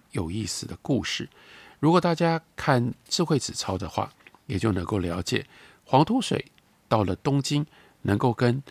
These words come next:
高村光云学习，那真的是很光荣的一件事。而高村光太郎作为高村光云的长子，他最幸运也是最悲哀的，就在于一切他的父亲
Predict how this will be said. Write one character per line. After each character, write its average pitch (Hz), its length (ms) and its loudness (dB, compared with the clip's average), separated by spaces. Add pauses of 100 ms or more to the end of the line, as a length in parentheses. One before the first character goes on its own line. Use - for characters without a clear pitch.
(260)
高 160 220 4
村 160 220 -2
光 175 300 -2
云 85 160 -4
学 92 440 -4
习， - 320 -6 (400)
那 120 260 4 (140)
真 127 160 4
的 - 120 0
是 - 300 -4 (220)
很 82 260 -2
光 143 220 2
荣 139 200 -6
的 82 120 -8
一 82 80 -6
件 82 200 -4
事。 - 300 -2 (380)
而 143 220 6
高 180 200 2
村 190 140 2
光 196 180 0
太 185 160 -2
郎 - 160 -6 (340)
作 - 180 4
为 90 160 0
高 139 220 0
村 135 200 0
光 160 240 2
云 85 120 0
的 95 200 -4
长 104 360 -2
子， - 220 -2 (460)
他 107 160 0
最 107 120 2
幸 98 240 0
运 95 200 2 (220)
也 110 120 -2
是 90 180 -2
最 87 220 -2 (100)
悲 98 200 0
哀 92 160 0
的， 117 120 -4 (520)
就 101 160 4
在 92 240 0
于 85 340 -4 (360)
一 123 100 0
切 160 280 2 (440)
他 110 100 -2
的 92 100 2
父 - 160 -6
亲 85 300 -4